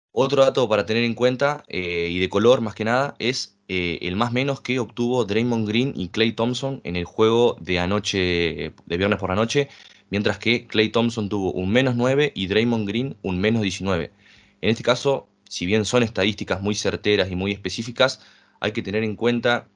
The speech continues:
que no vienen teniendo buenos niveles, eh, ya sea Klay y Draymond. Veremos qué, eh, deparará, ya sea para el escolta y el ala pivot,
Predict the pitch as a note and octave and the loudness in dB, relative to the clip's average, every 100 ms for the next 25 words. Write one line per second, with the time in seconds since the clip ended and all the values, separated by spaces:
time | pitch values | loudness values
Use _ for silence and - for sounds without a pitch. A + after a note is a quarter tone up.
0 | _ F2 F#2+ A2 G#2+ F#2 G2+ G#2+ G2+ F2+ | _ -4 -2 0 0 -2 -2 0 0 2
1 | E2+ E2 - - _ _ G2+ A2 G2 F#2 | 2 0 -8 -20 _ _ 2 2 0 2
2 | A2+ A#2 A#2 - - D2 E2 D#2+ D2 G1+ | 4 4 2 -4 -10 -8 -4 -4 -6 -8
3 | - - D#2 - F2+ - F#2+ G2 F#2 - | -14 -10 -10 -2 -2 2 2 4 0 -6
4 | E2 F#2 G#2+ A#2 C3+ C#3+ - - _ D#2+ | -4 0 2 0 -2 -6 -14 -20 _ -6
5 | F#2 A#2 A2+ - A2 A#2 A#2 - E2+ D#2+ | -2 0 -2 -4 -2 0 -2 -4 -6 -6
6 | D#2 C2 D2 - F2+ F2+ A#2 A2 - - | -8 -8 -10 0 0 2 2 0 -8 -20
7 | - E2 - F2 D#2+ E2 - G2 F#2 E2 | -14 -12 -10 -10 -10 -12 -10 -8 -6 -6
8 | F2 F#2 E2+ F2+ A2 | -4 -4 -4 -2 -2